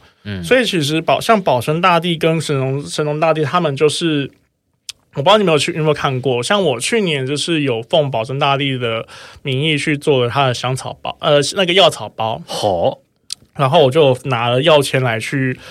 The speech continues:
Speaker 2: 放入每一张，然后去代表说保生大帝的一个信念。那，那药签其实最早，最早也是在一些，就是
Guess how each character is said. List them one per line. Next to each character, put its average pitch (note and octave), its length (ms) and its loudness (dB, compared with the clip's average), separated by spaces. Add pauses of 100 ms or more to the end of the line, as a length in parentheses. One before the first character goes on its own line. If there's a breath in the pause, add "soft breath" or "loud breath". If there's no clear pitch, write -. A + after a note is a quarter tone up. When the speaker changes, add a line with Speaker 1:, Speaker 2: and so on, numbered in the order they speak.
(220 loud breath)
Speaker 2:
放 E3+ 160 2
入 E3 80 0
每 B2+ 220 -2
一 - 20 -4
张， C3+ 160 0
然 A#2+ 140 2
后 D#3 420 4 (920)
去 - 140 -10
代 F3 140 6
表 C3+ 220 2
说 C#3 320 0
保 B2 120 -2
生 C3 140 -4
大 C#3 160 2
帝 C3+ 140 -2
的 A#2+ 160 0
一 B2+ 100 -6
个 A#2+ 460 -2 (320 soft breath)
信 D3 320 -2
念。 D3 200 -4
那， A#3+ 120 0
那 D4+ 160 -4 (100)
药 D#4+ 180 4
签 F#3+ 280 0
其 C3+ 160 -4
实 C#3 40 -4
最 A#3 200 -2
早， A#2 180 0
最 D3+ 140 -2
早 B2+ 180 0
也 A2+ 160 -4
是 C#3+ 180 -4
在 C#3 280 4
一 C3 180 -4
些， A#2 380 -2 (480 loud breath)
就 D3+ 100 -4
是 D3+ 240 2